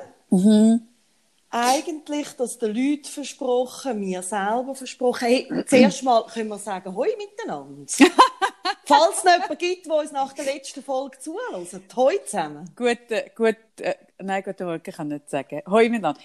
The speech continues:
Speaker 1: Warum sollten uns die Leute nach der letzten Folge nicht zuhören? Habe ich
Speaker 2: Ja.
Speaker 1: etwas verpasst? Was habe ich gesagt?
Speaker 2: Nein, du hast nichts gesagt.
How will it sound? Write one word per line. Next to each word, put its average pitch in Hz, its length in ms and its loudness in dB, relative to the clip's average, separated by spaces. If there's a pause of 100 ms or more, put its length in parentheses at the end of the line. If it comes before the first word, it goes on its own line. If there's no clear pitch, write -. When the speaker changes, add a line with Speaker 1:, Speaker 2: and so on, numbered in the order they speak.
(120)
Speaker 1:
Warum 196 240 0
sollten 185 300 -6
uns 160 180 -12
die 170 120 -8
Leute 160 140 -10
nach 160 120 -12
der 160 120 -8
letzten 151 280 -12
Folge 147 300 -8
nicht 135 180 -18
zuhören? 190 420 -4 (1400)
Habe 170 120 -6
ich 160 80 -6
Speaker 2:
Ja. - 60 -18
Speaker 1:
etwas - 200 -12
verpasst? 247 680 -8 (100)
Was - 180 -12
habe 143 140 -6
ich 254 100 -6
gesagt? 294 300 -4 (1080)
Speaker 2:
Nein, 180 180 -10
du 330 140 6
hast 220 200 0
nichts 190 340 -4
gesagt. 359 600 -8